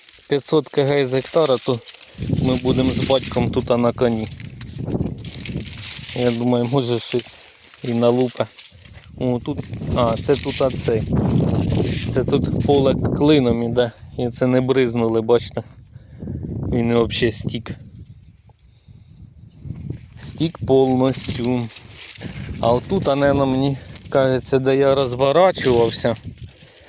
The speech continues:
де я бризкав, я ж бризкав так по кругу. І заходив в оцю клину, воно, получається. Тут, наверно, двойна до-, м, доза пішла.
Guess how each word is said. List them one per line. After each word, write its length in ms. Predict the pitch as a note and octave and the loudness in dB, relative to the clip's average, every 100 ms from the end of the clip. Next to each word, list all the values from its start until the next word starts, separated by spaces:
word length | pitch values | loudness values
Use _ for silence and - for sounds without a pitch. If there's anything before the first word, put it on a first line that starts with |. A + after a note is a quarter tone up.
| - - | -20 -10
де 220 | B2+ B2 B2+ | -2 2 2
я 120 | B2 | 2
бризкав, 680 | C3 C3 - - A#2 A2+ - - | 4 2 2 2 2 0 -8 -10
я 240 | C3 A#2+ A#2 | 0 2 2
ж 80 | A#2+ | 2
бризкав 440 | A#2+ A#2 - A2+ | 2 2 2 0
так 300 | A#2 - - - | 0 -2 -14 -6
по 100 | A#2+ | -2
кругу. 480 | - F#3 D#3 C3 - - - - - - - - - - | 2 4 4 2 0 -16 -16 -16 -20 -20 -20 -20 -20 -6
І 120 | B2 | 0
заходив 460 | A#2+ B2 C#3+ C3 B2 | 2 4 2 4 4
в 40 | |
оцю 400 | B2+ - C#3 C#3 - _ _ | 4 2 0 0 -2 _ _
клину, 400 | C3 B2+ B2+ A2+ | 2 4 2 0
воно, 220 | A2+ A2+ | -2 -2
получається. 580 | - A#2 A#2 A#2 A2 - - | -4 -4 -2 -2 -2 -8 -6
Тут, 200 | D#3 C#3+ | -6 0
наверно, 280 | C3+ C3 B2+ | 2 4 2
двойна 440 | B2 C3 C3 C3 | 2 2 4 2
до-, 360 | B2 C3+ C#3+ - | 4 6 6 4
м, 320 | C3 C3+ B2 | 0 0 0
доза 400 | B2 C3+ B2 B2 | 6 6 8 4
пішла. 460 | A#2 B2 - A2+ | 2 -4 0 2